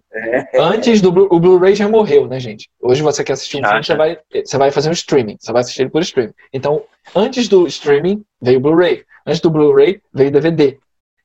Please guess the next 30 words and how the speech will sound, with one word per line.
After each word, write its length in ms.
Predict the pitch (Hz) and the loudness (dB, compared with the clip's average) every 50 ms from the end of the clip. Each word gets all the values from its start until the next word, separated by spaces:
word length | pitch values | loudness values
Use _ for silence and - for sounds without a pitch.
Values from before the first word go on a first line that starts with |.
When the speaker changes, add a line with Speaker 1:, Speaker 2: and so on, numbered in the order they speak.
| _ _ - | _ _ -8
Speaker 2:
An-, 140 | 165 - - - _ _ _ _ | -6 -6 -8 -8 _ _ _ _
o-, 220 | - - 160 185 - - | -4 -2 -2 -2 0 0
antes 420 | 175 220 277 294 240 220 202 180 | -2 -2 -2 -2 -2 -2 -2 -2
do 100 | 165 160 | -2 0
D 120 | 156 160 | 0 0
V 120 | 151 151 143 | 2 2 4
D 80 | 147 | 4
a 60 | 147 147 | 2 2
gente 160 | 170 170 170 | 0 -6 -10
tinha 120 | - 170 165 | -8 -10 -10
as 80 | - | -10
fitas 280 | - 151 147 - 147 - | -10 -12 -10 -8 -8 -6
cassete, 460 | - 147 151 - 135 110 - - 117 | -6 -6 -6 -4 -6 -6 -6 -8 -12
então 300 | 117 - 131 135 143 147 _ _ _ _ _ | -12 -10 -8 -8 -8 -10 _ _ _ _ _
eram 160 | - 120 123 | -10 -8 -6
realmente 420 | 131 147 156 147 139 151 160 - 160 | -4 -2 -2 -2 -2 -4 -6 -6 -8
fitas, 600 | - - - 156 170 180 - 190 175 156 156 - - | -10 -4 0 0 0 2 2 -2 -2 -2 -6 -10 -10
é, 420 | 123 80 113 113 107 - - - - | -8 -8 -8 -8 -8 -10 -12 -8 -4
analógicas 840 | - 147 151 156 147 143 139 139 147 160 165 170 165 - 160 165 165 | -4 -2 0 2 2 2 2 2 2 0 0 -4 -6 -6 -8 -8 -8
em 60 | 160 | -8
que 80 | - | -10
a 40 | 151 | -10
gente 140 | 151 160 151 | -10 -10 -8
colocava 460 | - 156 143 131 - - 131 143 147 | -4 -4 -4 -4 -4 -4 -4 -4 -4
lá 140 | 139 135 143 | -4 -6 -6
nos 160 | 143 143 131 | -10 -12 -10
vídeos 220 | 131 135 139 160 - | -8 -8 -8 -8 -8
cassete 440 | - 131 127 - 139 135 131 - | -8 -8 -8 -6 -6 -6 -6 -4
pra 140 | - 143 139 | -4 -4 -4
assistir. 440 | 139 - - 175 - - - 120 | -2 -4 -8 -10 -8 -8 -12 -12